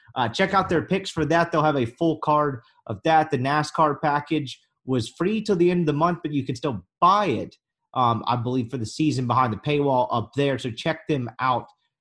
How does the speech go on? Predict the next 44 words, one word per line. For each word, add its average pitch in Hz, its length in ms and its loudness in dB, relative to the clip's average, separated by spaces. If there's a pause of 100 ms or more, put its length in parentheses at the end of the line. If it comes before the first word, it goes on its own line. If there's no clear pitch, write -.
(180)
Uh, 117 320 2
skybox 139 540 0
sports 139 280 -6
picks - 220 -8
dot 117 200 -8
com. 143 200 -2
Whatever 196 280 0
your 180 120 2
sport 165 320 -2
is, 151 240 0 (260)
got 151 140 -2
some 143 100 -2
N 160 160 2
B 147 180 2
A. - 680 -2
Um, 117 440 2
I 110 80 -4
know 143 140 0
they've 139 120 0
been 123 120 -2
crushing 135 280 -2
the 123 120 -2
N 127 100 -2
B 123 140 0
A 131 100 0
over-unders. 127 520 -2
They've 117 140 -2
got 131 140 0
all 131 140 2
kinds 135 260 -2
of 120 80 -4
different 120 300 -6
stuff, 120 340 -2 (540)
um, 113 320 2
heading 135 340 0
into 131 420 -4
the 113 160 -2
summer 127 400 -4
months. 143 460 0
You 120 60 -8
wanna 101 160 -8
bet 95 200 -14
the - 160 -20
Masters, 160 720 -2